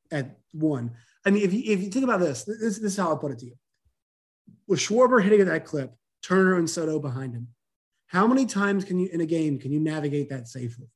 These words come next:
You're not going to. You can't get through Schwarber, Turner, and Soto safely three times a day, and that sets up all the guys behind them, and they start elevating their play too. So they like the group they have, and the excuse for not selling right now is that they are healthy.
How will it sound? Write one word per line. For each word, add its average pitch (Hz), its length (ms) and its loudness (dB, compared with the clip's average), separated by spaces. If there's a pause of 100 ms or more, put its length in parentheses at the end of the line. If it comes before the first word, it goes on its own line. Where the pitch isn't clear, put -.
(240)
You're 165 120 2
not 190 220 2
going 185 280 2
to. 120 180 -8 (680)
You 196 140 2
can't 220 300 0
get 220 200 2
through 196 180 2
Schwarber, 180 480 0
Turner, 165 320 -2
and 147 100 -2
Soto 160 260 -2
safely 139 580 -4 (340)
three 180 140 6
times 165 320 -2
a - 20 -2
day, 175 100 -2
and 165 140 0
that 208 140 -4
sets 214 220 -2
up 208 140 -2
all 170 100 0
the 165 120 -2
guys 165 160 0
behind 165 440 -4
them, 135 220 -4 (420)
and 147 120 -4
they 185 140 6
start 185 240 -2
elevating 160 380 0
their 147 120 0
play 143 280 -4
too. 160 260 4
So 143 460 -4 (540)
they 202 300 4
like 202 320 4
the 185 80 4
group 196 260 2
they 165 160 2
have, 175 400 -4 (340)
and 180 140 2
the 175 60 6
excuse 208 440 -2
for 185 100 -2
not 180 260 0
selling 180 260 -2
right 196 160 2
now 196 220 0
is 160 120 -4
that 151 240 -4
they 156 140 0
are 151 160 0
healthy. 123 460 -8